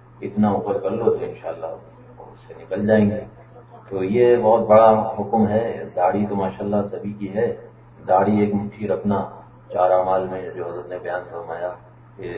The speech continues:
تینوں طرف سے ایک مٹھی داڑھی رکھنا واجب ہے، اور اس کا کاٹنا یعنی منڈانا اور اس کو ایک مٹھی سے کم پر کاٹنا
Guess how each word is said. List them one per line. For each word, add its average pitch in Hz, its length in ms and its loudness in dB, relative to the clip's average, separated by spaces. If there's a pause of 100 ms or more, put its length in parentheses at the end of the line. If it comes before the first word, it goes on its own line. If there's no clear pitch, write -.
(160)
تینوں 107 320 2
طرف 90 180 0 (100)
سے 92 80 -4
ایک 85 240 -10
مٹھی 85 240 -16
داڑھی 80 300 -2
رکھنا - 280 -10 (440)
واجب 85 420 -2
ہے، 95 100 -8 (640)
اور 87 340 -2
اس - 280 -12
کا 104 180 4
کاٹنا 104 680 4 (260)
یعنی 90 280 -6
منڈانا 101 580 0 (320)
اور 92 180 0
اس - 160 -8 (120)
کو 101 100 0
ایک 107 280 -2
مٹھی 95 360 -6
سے 95 100 -6
کم 87 240 -6
پر 90 140 -4
کاٹنا 82 420 -6